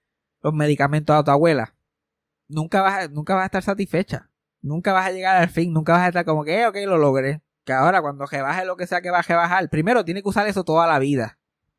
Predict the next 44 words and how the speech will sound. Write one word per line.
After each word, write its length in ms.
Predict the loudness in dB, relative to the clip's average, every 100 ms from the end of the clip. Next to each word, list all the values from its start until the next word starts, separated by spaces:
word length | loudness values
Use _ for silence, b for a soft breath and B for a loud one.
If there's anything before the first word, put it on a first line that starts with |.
| _ _ _ _
Y 80 | 0
yo 100 | 2
no 100 | 2
sé 80 | 0
dónde 180 | -2 -2
ella 100 | -2
va 60 |
a 40 | -4
conseguir, 380 | -6 -8 -8 -4
porque 160 | -2
si 120 | -2
no 100 | 0
va 60 | 2
a 40 |
aumentar 380 | 2 0 2 2
el 120 | 4
doble. 400 | 4 2 0 -8 _ _ _ _ _ _ _ _ _
Y 140 | -10 -6
yo 80 |
no 100 | -4
sé 100 | -2
dónde 180 | -2 -2
ella 140 | 0 0
va 60 |
a 40 | 0
seguir 180 | -4
consiguiendo 920 | 0 -2 0 -2 0 0 2 2 2 -4 _ _ _
ese 220 | -6 -2 0
medicamento 600 | 0 0 0 -2 -4 -4
el 60 |
resto 220 | -6 -8
de 40 | -10
su 100 | -10
vida. 300 | -12 -18 -20 _ _ -2
Segundo, 460 | 2 2 4 2
termina 380 | 2 -2 -4 -4
con 180 | 0 0
lo 120 | 0
que 360 | 0 -2 -2 -4
le 160 | -2
llaman 280 | 0 -2 -2
el 160 | -2 2
Ozempic 640 | 4 2 0 0 -2 -6
face, 640 | -4 -2 -2 -2 -8 -16